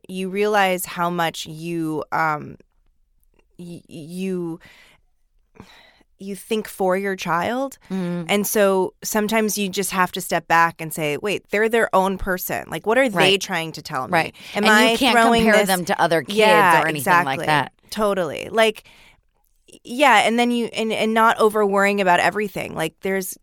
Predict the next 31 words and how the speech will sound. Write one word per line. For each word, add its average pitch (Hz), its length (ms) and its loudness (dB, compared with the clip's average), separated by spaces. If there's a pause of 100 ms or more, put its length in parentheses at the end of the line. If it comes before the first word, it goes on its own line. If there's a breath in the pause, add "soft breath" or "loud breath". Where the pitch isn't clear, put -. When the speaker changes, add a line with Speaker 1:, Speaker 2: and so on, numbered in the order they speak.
Speaker 1:
times 202 440 -6
when 190 120 -8
Greta 180 340 0
is 170 80 -6
so 208 480 -4
needy 185 840 -4
and, 160 400 -8
and, 165 160 -6
like, 156 160 -6 (200)
just, - 300 -10 (220)
like, 175 180 -6
attached - 600 -6
to 190 60 -8
me, 160 200 -8
and 151 100 -6
I'm 160 80 -4
like, 156 220 -8
"Oh - 80 -10
my 240 100 -6
God, 196 220 -6
this 180 120 -10
seems 226 380 -10
unhealthy." 160 640 -8 (340 loud breath)
And 196 120 -6
then 202 120 -2
it's 202 140 -6
like, 202 240 -4
"No, 247 380 -6
she's - 480 -12
a 220 40 -14
toddler. 233 560 -8